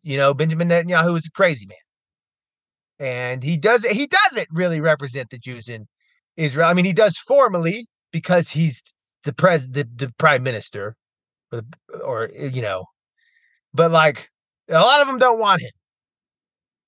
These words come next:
And, and so, and he's a cra-, I mean, so he, he, whoever kills us is what I'm saying. Whoever kills us, Mossad, maybe, Putin, who knows, C I A.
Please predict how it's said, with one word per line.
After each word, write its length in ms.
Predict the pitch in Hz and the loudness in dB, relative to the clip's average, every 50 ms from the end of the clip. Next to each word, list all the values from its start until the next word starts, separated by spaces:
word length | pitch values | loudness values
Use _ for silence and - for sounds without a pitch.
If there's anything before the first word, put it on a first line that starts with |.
| _ _ _ _ | _ _ _ _
And, 280 | - 165 160 156 151 151 - | -8 -4 -4 -4 -4 -6 -6
and 240 | - 151 143 147 - | -6 -4 -4 -4 0
so, 280 | - 170 156 143 143 | 2 4 4 4 4
and 180 | - - 160 143 | 2 0 -2 -2
he's 320 | - 285 339 339 330 247 180 | 0 -2 -2 -2 -2 -4 -6
a 60 | 170 | -4
cra-, 260 | - 175 147 143 160 | -2 -2 -2 -2 -2
I 40 | 170 | -4
mean, 160 | 156 170 165 | -4 -6 -6
so 120 | - 190 | -4 -2
he, 360 | 185 180 269 277 269 311 330 - _ _ _ | 0 0 0 0 0 -2 -6 -8 _ _ _
he, 80 | 190 - - _ - | -18 -18 -18 _ -2
whoever 320 | - 226 359 381 381 - | 2 4 4 4 4 2
kills 360 | - - 214 180 135 117 - 113 | 0 0 0 -2 -2 -2 -10 -16
us 140 | 101 - | -18 -16
is 160 | 139 131 131 143 | -16 -14 -8 -2
what 120 | 160 147 | -2 -2
I'm 120 | 117 107 | -2 -2
saying. 280 | 101 - 101 80 76 - _ _ _ _ _ _ _ _ _ _ _ _ _ _ _ _ | -8 -10 -12 -12 -12 -18 _ _ _ _ _ _ _ _ _ _ _ _ _ _ _ _
Whoever 320 | _ 160 226 247 240 233 196 | _ 2 2 2 2 0 -2
kills 320 | - 185 165 123 101 80 | 0 0 0 0 -2 -6
us, 120 | - - - | -16 -20 -16
Mossad, 640 | 127 - - - 202 208 220 220 233 240 220 226 170 - _ _ _ | -14 -12 -2 2 4 4 6 4 4 2 0 -6 -14 -18 _ _ _
maybe, 480 | 165 170 196 214 233 233 247 247 240 - _ _ _ _ _ _ _ _ _ _ _ _ _ _ _ _ _ _ | -4 -2 -2 -2 -4 -8 -10 -12 -12 -16 _ _ _ _ _ _ _ _ _ _ _ _ _ _ _ _ _ _
Putin, 380 | 175 247 285 294 302 330 392 339 _ _ _ _ _ _ _ _ _ _ _ _ _ _ _ _ _ _ _ _ _ _ _ _ | -4 -4 -4 -6 -8 -10 -12 -16 _ _ _ _ _ _ _ _ _ _ _ _ _ _ _ _ _ _ _ _ _ _ _ _
who 140 | _ 240 320 | _ 0 2
knows, 300 | 285 190 120 92 - - | 2 2 0 -2 -8 -14
C 160 | - 196 226 | -8 -4 -2
I 140 | 220 214 220 | -2 0 0
A. 260 | 233 247 247 254 262 | 0 0 0 -2 -4